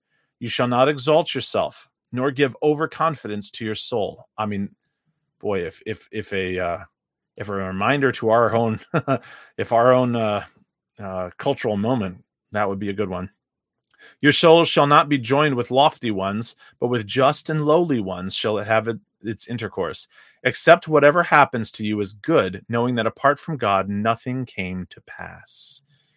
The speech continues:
Here's where we start getting into more theological concepts. And you'll see more of these come along, uh, especially when you get into the section on liturgy here. This, this concept of,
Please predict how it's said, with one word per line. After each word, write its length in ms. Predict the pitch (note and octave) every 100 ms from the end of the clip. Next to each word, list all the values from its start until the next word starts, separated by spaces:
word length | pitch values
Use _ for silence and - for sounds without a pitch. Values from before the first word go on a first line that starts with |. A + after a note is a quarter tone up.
| _
Here's 480 | _ C3+ D#3+ A3+ -
where 80 | E3+
we 80 | D3
start 320 | - C#3 A2+
getting 380 | B2+ A#2+ A#2 A2+
into 300 | A2+ A2+ A#2
more 320 | G#2 G2 F#2+
theological 760 | - G#2 F#2+ A2 A#2 A2+ G2 F2
concepts. 760 | F2 E2 - - - - - - - _ -
And 160 | A2+ A#2
you'll 80 |
see 180 | A2+ C#3+
more 220 | C3+ D#3+
of 100 | F#3
these 220 | C3 A#2+ -
come 220 | - B2+
along, 420 | A#2 A2+ G2 F#2+ _ _ _
uh, 140 | A2 G#2+
especially 360 | A2+ C#3+ - C3+
when 100 | A#2
you 60 |
get 160 | A2+ A#2
into 120 | G#2+
the 220 | G#2+ G#2
section 400 | - - A#2+ -
on 140 | G#2 G2
liturgy 380 | G#2+ A2 F#2+ F2+
here. 280 | F#2+ F2 _ _ _ _ _ _ _ _ -
This, 280 | C#3 D#3+ -
this 340 | C#3+ D3 -
concept 720 | - - D#3 F#3+ - D#3 C3+ - -
of, 840 | C3 B2+ A#2 A#2 G#2 - - -